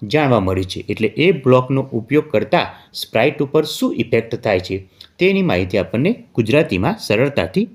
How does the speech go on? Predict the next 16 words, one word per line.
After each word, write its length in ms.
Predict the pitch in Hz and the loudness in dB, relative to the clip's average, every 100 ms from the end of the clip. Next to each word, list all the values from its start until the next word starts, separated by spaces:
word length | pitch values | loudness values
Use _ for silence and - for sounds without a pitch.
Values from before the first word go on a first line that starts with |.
| - | -4
મળી 280 | 127 147 117 | 2 4 4
જાય 200 | 92 90 | 2 -2
છે. 120 | 90 - - - - | -4 -6 -10 -18 -8
એ 40 | |
તમામ 360 | - 104 156 196 | -2 2 4 4
બ્લોકની 300 | 175 175 170 | 4 4 2
માહિતી 340 | 143 107 110 | 2 -2 -2
અહીંયા 260 | 92 143 - - _ - | -2 -2 -4 -14 _ -8
આપેલ 320 | 160 147 95 | -4 0 0
છે. 160 | 92 82 78 - - - - | 0 -4 -8 -14 -20 -20 -2
એ 180 | 190 220 | 2 2
જ 120 | 135 | 0
રીતે 300 | 117 117 147 - - _ - | -2 0 0 -2 -12 _ -8
એના 300 | 98 107 101 - - | -4 -2 -4 -8 -14
જે 220 | 85 110 | -4 -2
વિવિધ 360 | 98 101 180 | 0 0 0